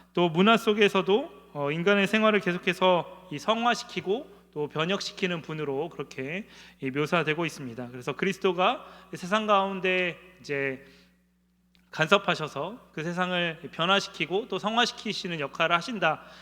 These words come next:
그렇게 말하는 것이 바로, 어, 마지막 관점이라고 할 수 있습니다. 어, 여러분들은 이러한 관점 중에서 어떠한 관점이 예수님과 세상의 관계를 잘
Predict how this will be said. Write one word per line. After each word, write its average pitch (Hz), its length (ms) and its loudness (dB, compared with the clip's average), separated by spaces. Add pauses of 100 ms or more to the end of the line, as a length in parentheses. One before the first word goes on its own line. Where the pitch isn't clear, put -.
(160)
그렇게 175 480 -2
말하는 156 320 -2
것이 151 340 -4
바로, 156 480 0 (320)
어, 131 120 -6
마지막 143 580 2 (140)
관점이라고 170 560 -2
할 180 80 2
수 175 120 -8
있습니다. 127 460 -10 (540)
어, 160 60 6
여러분들은 226 480 8
이러한 220 240 8
관점 196 300 2
중에서 185 600 0
어떠한 196 380 2
관점이 170 600 -4 (240)
예수님과 156 1000 -4
세상의 202 500 -2
관계를 160 680 -4 (400)
잘 151 360 0